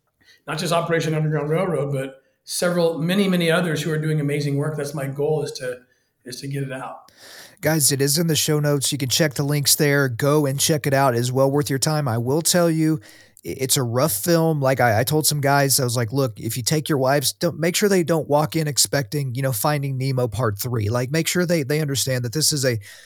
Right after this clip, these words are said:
Speaker 2: this is a tough film, but it's something that we need to see and that we need to watch. And, and Tim, we have a global listenership to this podcast, thankfully. And what are some of the easiest ways for parents? I just, I wanna transition away from the film. Like, let's just get practical, brass tacks.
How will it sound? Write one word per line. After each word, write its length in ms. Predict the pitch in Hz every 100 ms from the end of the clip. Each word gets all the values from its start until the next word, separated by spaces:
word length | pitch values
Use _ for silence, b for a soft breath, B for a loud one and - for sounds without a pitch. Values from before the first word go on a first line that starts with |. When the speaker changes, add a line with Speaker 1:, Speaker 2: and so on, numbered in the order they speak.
| B -
Speaker 2:
this 180 | 165 139
is 80 |
a 100 | 131
tough 440 | 113 - 165 175 -
film, 460 | - - 151 156 165
but 140 | 147
it's 120 | - -
something 240 | 147 156
that 140 | 151
we 120 | 117 120
need 480 | 113 135 139 131 107 B -
to 100 | 139
see 360 | - 127 127
and 100 | 123
that 100 | 120
we 120 | 107 117
need 220 | 120 113
to 100 | 113
watch. 380 | 107 107 98 123
And, 140 | 113 101 B 151
and 140 | 156
Tim, 380 | 202 214 180 - - 117 104
we 120 | 190
have 100 | 214
a 80 | 175
global 480 | 151 160 156 156
listenership 560 | 151 151 151 147 - 139
to 100 | 143
this 140 | 131
podcast, 520 | - 139 135 139 131 -
thankfully. 600 | 139 - 139 143 131 123
And 280 | 135 120 101 - 110 _ - _ b b b b
what 200 | 143 233
are 80 | 339
some 200 | - 214
of 80 | 170
the 140 | 135
easiest 600 | - 170 180 147 170 -
ways 720 | 127 139 123 92 104 - - _ -
for 140 | 160
parents? 320 | 147 123 -
I 40 | 156
just, 140 | 170
I 80 | -
wanna 160 | 170
transition 480 | 165 202 180 185 170
away 160 | 170 170
from 140 | 170
the 80 | 156
film. 260 | 117 160 143
Like, 180 | 135
let's 140 | 185 196
just 160 | 214
get 140 | 208 160
practical, 420 | 156 143 - 143
brass 300 | 127 123 117
tacks. 320 | 123 101 101